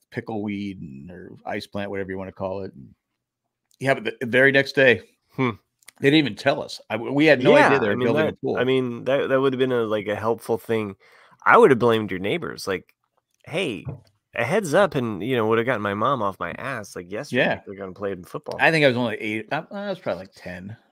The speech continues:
Speaker 1: something like that. But it was like,
Speaker 2: Yeah,
Speaker 1: I just
Speaker 2: back
Speaker 1: remember
Speaker 2: when
Speaker 1: I
Speaker 2: toys
Speaker 1: go,
Speaker 2: were still made of
Speaker 1: 'cause
Speaker 2: tin.
Speaker 1: I, my room was right there where the fence, where the, and it's like, I go, "What the hell is that?" And it was, like, seven in the morning too. It's the summer.
Speaker 2: Oh,
Speaker 1: The summer of
Speaker 2: jeez.
Speaker 1: Jack.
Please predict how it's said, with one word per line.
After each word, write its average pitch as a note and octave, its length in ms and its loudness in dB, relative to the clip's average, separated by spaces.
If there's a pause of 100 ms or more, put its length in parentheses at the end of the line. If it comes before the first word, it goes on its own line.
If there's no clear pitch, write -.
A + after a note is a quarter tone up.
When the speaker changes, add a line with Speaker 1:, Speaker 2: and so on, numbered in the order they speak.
(140)
Speaker 1:
something - 260 -18
like F2+ 140 -20
that. - 200 -18
But E2 80 -20
it E2+ 40 -20
was - 100 -20
like, - 180 -18 (260)
Speaker 2:
Yeah, F2+ 280 -4 (120)
Speaker 1:
I A#2+ 60 4
just C3 60 4
Speaker 2:
back C3+ 80 0
Speaker 1:
remember C3+ 280 0
Speaker 2:
when - 40 -
Speaker 1:
I B2 100 0
Speaker 2:
toys F#2 180 2
Speaker 1:
go, G#2+ 60 -6
Speaker 2:
were E2+ 80 -4
still F#2 260 -4
made F2 220 -6
of E2 120 -8
Speaker 1:
'cause C3+ 200 0
Speaker 2:
tin. F#2+ 180 -2
Speaker 1:
I, B2 160 4
my C#3 140 2
room C#3 280 0
was G#2+ 180 -6
right A2 340 -4
there A#2 280 0
where G#2 180 -10
the F2 100 -10
fence, - 420 -8 (360)
where G#2 120 -10
the, - 120 -16
and F#3 120 -18
it's - 140 -14
like, G2+ 160 -10 (760)
I G#2+ 60 -20
go, C3 100 -20
"What A#3+ 240 -14
the - 60 -14
hell - 300 -10
is A3 80 -10
that?" - 200 -8
And B2 180 -6
it C3 60 -10
was, C#3+ 100 -8
like, D#3+ 140 -10
seven A3+ 380 -10
in E3 100 -4
the B2+ 80 -6
morning C#3 360 -2
too. - 340 -6
It's - 240 -6
the G3+ 100 -2
summer. G3+ 720 -2 (120)
Speaker 2:
Oh, G2+ 760 2 (100)
Speaker 1:
The - 80 -6
summer A#3+ 380 -2
of G#3+ 120 2
Speaker 2:
jeez. D#3 60 -10
Speaker 1:
Jack. A3 580 -2